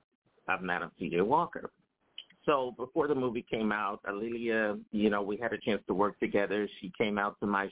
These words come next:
show in Atlantic City, New Jersey. Oh, we had a blast. We had a blast. To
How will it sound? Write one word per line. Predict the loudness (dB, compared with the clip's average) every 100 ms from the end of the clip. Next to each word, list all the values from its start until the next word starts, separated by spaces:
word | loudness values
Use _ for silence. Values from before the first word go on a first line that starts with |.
| 0
show | 4 6 6 4 -2 _ _ _ _ -4
in | 0 2 2 0 -2
Atlantic | -4 -4 -6 -4 -4 -6 _
City, | 0 2 0
New | 0
Jersey. | 0 0 0 2
Oh, | 0 0
we | -2
had | -2 -4
a | -4
blast. | -2 0 0 -6 -14 _ _ _ -20 _ _ 0
We | 4
had | 4 0 -4 -6
a | -8
blast. | -6 -4 -4 -6 -12 _ _ _ -20 _
To | -2